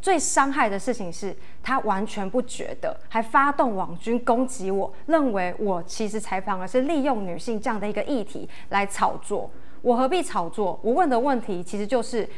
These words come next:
你告诉我你编列的预算是差在哪里，但是你却针对我的私领域，我有没有小朋友不是在议会殿堂需要讨论的问题。再来，有没有小朋友我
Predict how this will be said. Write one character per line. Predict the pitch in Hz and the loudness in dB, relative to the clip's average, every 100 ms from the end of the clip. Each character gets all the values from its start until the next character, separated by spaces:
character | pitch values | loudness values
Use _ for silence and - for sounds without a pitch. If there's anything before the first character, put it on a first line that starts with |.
| - | -4
你 | 208 | -2
告 | 208 311 269 | 2 4 4
诉 | 277 233 | 2 0
我 | 147 - - | 0 -2 -4
你 | 202 | -2
编 | 247 254 | 0 0
列 | 262 208 | 2 0
的 | 160 | -2
预 | 214 | -2
算 | 226 190 | -2 -4
是 | - 208 | -4 -4
差 | - 190 | -4 -4
在 | 190 202 | -4 -4
哪 | 151 160 | -4 -4
里， | 165 - - - - - | -4 -6 -6 -6 -6 2
但 | 277 | 2
是 | 285 | 2
你 | 254 190 | 0 -2
却 | - 294 247 - | -2 2 2 2
针 | 277 285 | 2 2
对 | 294 | 2
我 | 170 | 0
的 | 185 | -2
私 | - 240 | -2 -2
领 | 240 185 | 0 -2
域， | 170 196 - - - | -2 -2 -4 -6 -2
我 | 330 | 2
有 | 392 | 4
没 | 240 339 | 4 2
有 | 349 | 2
小 | - 190 | 2 0
朋 | 180 202 226 | 0 -2 2
友 | 233 - - - | 2 2 -4 0
不 | 269 | 0
是 | 302 320 | 2 2
在 | 311 - | 2 2
议 | 302 262 | 0 2
会 | 294 262 | 2 0
殿 | 254 254 202 | 2 0 0
堂 | 185 190 | -2 -2
需 | 233 | 2
要 | 226 | 2
讨 | 220 196 180 | 2 0 0
论 | 208 | 0
的 | 190 | 0
问 | 185 190 165 | 0 0 -2
题。 | - - - - - - | -4 -4 -6 -6 -6 -2
再 | - 277 214 | 4 4 4
来， | 156 - - - | 0 -2 -4 2
有 | 254 240 - | 4 4 4
没 | 277 339 | 2 4
有 | 381 | 2
小 | 381 233 185 | 4 4 4
朋 | 208 233 | 2 0
友 | 220 | 2
我 | 185 | 2